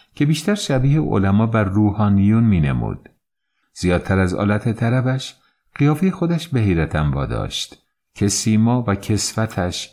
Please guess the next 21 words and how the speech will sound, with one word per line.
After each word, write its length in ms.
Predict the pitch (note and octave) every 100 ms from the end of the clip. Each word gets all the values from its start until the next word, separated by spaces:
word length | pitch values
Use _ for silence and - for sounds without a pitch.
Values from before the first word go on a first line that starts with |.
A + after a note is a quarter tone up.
| _ _ -
با 160 | F#2+
حرفه‌اش 840 | F#2+ A2+ A2 G2 B2+ B2 B2 - -
مغایر 560 | G2 F#2 G2 G2 G#2 G2+
می‌آمد. 640 | F2+ B1+ C2 A1+ G1+ - _ _ _ _ _ _ _ _ -
قیافهٔ 540 | F2+ F2 D2 F2 F2+ G2
ظاهر 460 | F#2 E2 E2 D#2+
و 40 | E2
صلاح 540 | - E2+ F2+ G2 -
در 180 | D#2+ D#2+
پیشهٔ 560 | - F#2 - G#2 G#2
کاملاً 600 | G2 - C3+ D3+ C3 A2+
مخالف 560 | G#2+ F#2+ - D#2+ E2 -
آن 320 | - F#2 F#2+ - - _ -
که 120 | -
این 260 | D3+ C#3
نیز 480 | F#2+ C#2+ B1+ - - _ _ -
مزید 640 | G2 G#2 F#2+ A#2 A#2+ -
بر 140 | F#2 F#2
اندیشه 480 | F2 D#2+ D#2+ - D2+
ام 200 | D2+ B1
گردید. 640 | B1+ A#1 A1+ G#1+ -